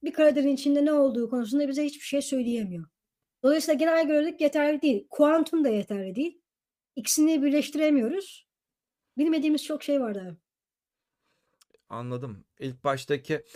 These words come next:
Speaker 2: peki ilk başta madem oluşmaya başlıyor bu tür şeyler, yani yavaş yavaş böyle, e, artık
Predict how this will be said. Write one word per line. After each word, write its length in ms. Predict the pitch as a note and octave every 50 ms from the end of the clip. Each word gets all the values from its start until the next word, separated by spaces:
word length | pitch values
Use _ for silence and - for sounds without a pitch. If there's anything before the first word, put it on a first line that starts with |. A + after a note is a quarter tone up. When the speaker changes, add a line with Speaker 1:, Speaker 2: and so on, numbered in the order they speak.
| - _ -
Speaker 2:
peki 360 | D3+ D#3 D#3 - F#3 E3+ -
ilk 280 | E3 E3 E3+ E3+ - -
başta 640 | F3 E3 D#3+ - - - F3+ F3 F3 E3+ F3 E3+ D#3
madem 480 | D3 C#3+ D3+ D#3 D3+ E3 E3+ E3+ E3+ - _ - _ _ _ _ _ _
oluşmaya 680 | - C#3 C#3+ D3 D3+ D3 - - D#3+ D#3+ E3 E3+ D#3 C3
başlıyor 480 | C3+ C3+ C3 B2+ - E3 D#3+ D3 A#2+
bu 60 | A2+ A2+
tür 120 | - A2+
şeyler, 640 | - - B2 A2+ G#2+ A2 A2+ D3 - - - - -
yani 280 | A2 A2 A2 A2 A2 A2 A2 G#2+ G#2+ G#2+ A2 A2 A2
yavaş 320 | A#2 A2+ B2 C3+ C3+ B2+ -
yavaş 260 | B2+ A#2+ A2+ A2 -
böyle, 320 | B2 A#2+ B2 B2+ B2+ A#2+ - _ - - - - - - - - _ _ _ _ -
e, 60 | - - - - D3 A#2+ C3 D#3 - - _ D#3+ _ _ _ _
artık 420 | C#3+ B2 A#2 - - - - -